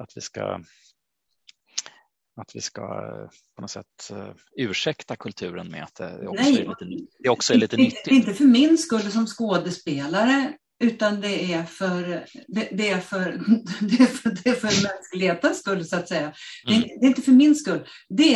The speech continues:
Speaker 2: är kulturpolitik, precis som du säger. Alltså mina villkor och min, mina förutsättningar, precis som,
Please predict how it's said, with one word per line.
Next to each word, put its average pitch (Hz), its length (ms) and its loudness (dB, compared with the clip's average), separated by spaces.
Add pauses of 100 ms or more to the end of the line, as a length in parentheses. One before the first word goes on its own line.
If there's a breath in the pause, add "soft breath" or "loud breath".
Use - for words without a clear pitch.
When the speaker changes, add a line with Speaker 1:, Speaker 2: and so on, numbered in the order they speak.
Speaker 2:
är - 40 -10
kulturpolitik, 165 960 -4
precis 175 260 -6
som 165 140 -2
du 160 100 -2
säger. 147 440 -4
Alltså 175 520 -4 (140)
mina 202 320 -2
villkor 160 760 -4
och 156 260 -4
min, 160 320 0
mina 165 220 -2
förutsättningar, 151 600 -8
precis 165 280 -10
som, 151 160 -8